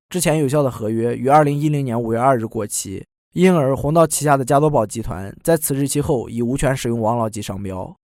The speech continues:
二零一零年五月至今，市面上所售的红罐王老吉均属于侵权产品，广药集团有权对损失进行追索。商标之争就此落下帷幕，但加多宝与广药的恩怨却愈演愈烈。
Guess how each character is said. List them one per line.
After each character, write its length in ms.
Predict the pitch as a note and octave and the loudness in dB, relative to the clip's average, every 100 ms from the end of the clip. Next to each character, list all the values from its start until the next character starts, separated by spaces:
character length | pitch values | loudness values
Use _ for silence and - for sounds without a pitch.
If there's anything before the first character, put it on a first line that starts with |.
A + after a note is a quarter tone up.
| _ _ | _ _
二 160 | F3+ | 6
零 140 | F3 E3 | 8 6
一 80 | F3 | 2
零 140 | D#3+ | 2
年 180 | C#3+ C#3 | 2 0
五 140 | B2+ | 2
月 100 | B2+ | 2
至 160 | B2 B2+ | 2 -2
今， 280 | B2 B2+ B2+ - _ | -6 -6 -8 -16 _
市 180 | - F#3+ | -2 2
面 120 | F#3 | 4
上 100 | E3+ | 4
所 180 | D#3 C#3 | 2 0
售 120 | E3 | 2
的 80 | C#3+ | 0
红 180 | A2+ B2 | -2 2
罐 140 | D3 | 4
王 160 | B2 B2+ | 4 4
老 160 | A#2+ | 0
吉 360 | G#2 - G2+ G#2+ | -2 -8 -8 -8
均 180 | - E3+ | -2 0
属 180 | D#3+ C3+ | 0 -2
于 100 | B2 | -2
侵 200 | - D3+ | -4 -4
权 160 | C#3+ A#2+ | -4 -4
产 200 | F#2 G#2+ | -8 -8
品， 200 | - - _ _ | -10 -14 _ _
广 160 | - D3 | -2 2
药 140 | E3+ | 4
集 140 | D#3 D3+ | 4 0
团 160 | C#3 C#3+ | 0 0
有 120 | B2+ | -2
权 260 | - G#2+ A#2+ | -2 -6 -2
对 100 | D3 | -2
损 200 | C3 A2+ | -2 -4
失 120 | B2+ | -4
进 120 | C#3 | -4
行 160 | B2+ B2 | -4 -2
追 160 | B2+ | -2
索。 320 | C3 - - _ _ _ | -2 -8 -12 _ _ _
商 220 | - F3+ F3 | 2 4 6
标 160 | E3+ | 6
之 100 | D#3+ | 4
争 260 | D#3 D#3 D#3 | 0 -2 -2
就 160 | - F3 | -2 0
此 100 | D3+ | 0
落 160 | C3 | 0
下 160 | C3+ A#2+ | 2 0
帷 180 | G2+ G#2 | 0 -4
幕， 260 | A2+ G#2+ - _ | -8 -10 -14 _
但 140 | D3 | 0
加 140 | D3+ E3 | 4 6
多 120 | E3+ | 6
宝 180 | D#3+ C3 | 6 4
与 20 | |
广 220 | C3+ A2 | 2 0
药 100 | C3+ | 0
的 80 | A#2+ | -2
恩 160 | A2 | -4
怨 260 | A#2+ A#2 G#2 - | -4 -6 -8 -4
却 160 | C#3+ | -2
愈 120 | C3+ | 0
演 200 | C#3+ G2+ | 0 0
愈 120 | G#2+ A2 | -4 -6
烈。 240 | A2 G2+ | -6 -10